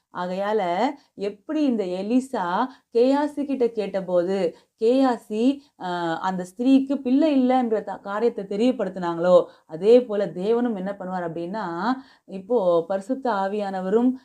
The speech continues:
தேவனும், பிதாவாகிய தேவனும், இயேசு கிறிஸ்துவும் ஆவியானவரும் ஒன்றா இருக்கிறாங்க இல்லையா? இப்போ தேவனுடைய ஒரு மகிமை இன்னொரு மகிமை கிட்ட கேக்கும், "இந்த ஸ்திரீக்கு நம்ம என்ன செய்யலாம்?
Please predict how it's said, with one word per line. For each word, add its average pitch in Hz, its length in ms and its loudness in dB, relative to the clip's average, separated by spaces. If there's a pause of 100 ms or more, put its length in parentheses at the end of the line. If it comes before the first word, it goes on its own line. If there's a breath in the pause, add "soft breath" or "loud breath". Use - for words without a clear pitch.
(180 loud breath)
தேவனும், 208 580 -2
பிதாவாகிய 202 540 -2
தேவனும், 190 440 -2
இயேசு 202 300 -6
கிறிஸ்துவும் 196 420 -6
ஆவியானவரும் 196 640 -4
ஒன்றா 185 360 -2
இருக்கிறாங்க 175 420 -6
இல்லையா? 165 400 -2 (240 soft breath)
இப்போ 202 600 -2 (240 loud breath)
தேவனுடைய 226 460 4
ஒரு 226 260 4
மகிமை 214 500 2
இன்னொரு 233 300 2
மகிமை 190 360 -4
கிட்ட 175 160 -6
கேக்கும், 180 520 -4 (200 loud breath)
"இந்த 190 180 -6
ஸ்திரீக்கு 220 460 -2
நம்ம 185 200 -2
என்ன 185 240 -4
செய்யலாம்? 170 460 -2